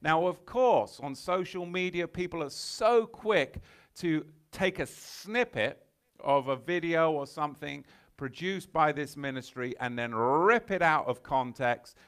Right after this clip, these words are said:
and they won't include this section right now, where I'm really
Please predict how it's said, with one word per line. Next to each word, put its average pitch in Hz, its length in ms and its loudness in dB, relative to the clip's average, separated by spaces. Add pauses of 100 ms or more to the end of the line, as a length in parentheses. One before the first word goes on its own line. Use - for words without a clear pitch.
(100)
and 135 160 -4
they 135 100 0
won't 143 280 0
include 135 460 -6
this 131 240 -6
section 120 460 -4
right 113 280 0
now, 123 320 -2 (200)
where 127 240 0
I'm 127 260 0 (160)
really 156 640 0